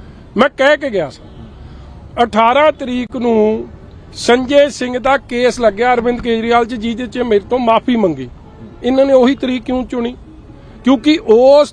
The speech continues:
ਤਰੀਕ ਦੇ ਬਾਰੇ ਜਨਤਕ, ਮੈਂ ਕਿਹਾ, ਅਖਬਾਰਾਂ 'ਚ ਆਇਆ। ਸੰਜੇ ਸਿੰਘ ਪੇਸ਼ ਹੋਇਆ, ਨਿਊਜ਼ ਚੈਨਲਾਂ ਨੇ ਖਬਰ ਚਲਾਈ, ਅਖਬਾਰਾਂ ਅੰਗਰੇਜ਼ੀ, ਪੰਜਾਬੀ, ਹਿੰਦੀ ਸਭ 'ਚ ਛਪਿਆ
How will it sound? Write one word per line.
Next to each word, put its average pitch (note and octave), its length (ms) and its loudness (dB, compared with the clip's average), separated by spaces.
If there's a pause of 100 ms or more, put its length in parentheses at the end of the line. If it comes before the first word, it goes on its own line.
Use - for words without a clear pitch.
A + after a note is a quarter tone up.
ਤਰੀਕ A#3+ 420 -6
ਦੇ C4+ 200 4
ਬਾਰੇ A3+ 320 2
ਜਨਤਕ, G#3 600 0
ਮੈਂ C#4 180 2
ਕਿਹਾ, C#4+ 140 0
ਅਖਬਾਰਾਂ A#3+ 380 0
'ਚ A#3 140 -6
ਆਇਆ। F#3 260 2 (880)
ਸੰਜੇ A#3+ 400 0
ਸਿੰਘ C#4+ 200 -2 (100)
ਪੇਸ਼ C#4+ 320 2
ਹੋਇਆ, A#3 400 2
ਨਿਊਜ਼ A3 400 -2
ਚੈਨਲਾਂ C4+ 420 0
ਨੇ C#4+ 100 2
ਖਬਰ A3+ 280 -2
ਚਲਾਈ, A#3 440 -2
ਅਖਬਾਰਾਂ A3 480 0
ਅੰਗਰੇਜ਼ੀ, A#3+ 500 -6
ਪੰਜਾਬੀ, A#3 520 -4
ਹਿੰਦੀ B3+ 280 -6
ਸਭ D4 240 -2
'ਚ E4 180 -6
ਛਪਿਆ A3+ 380 -4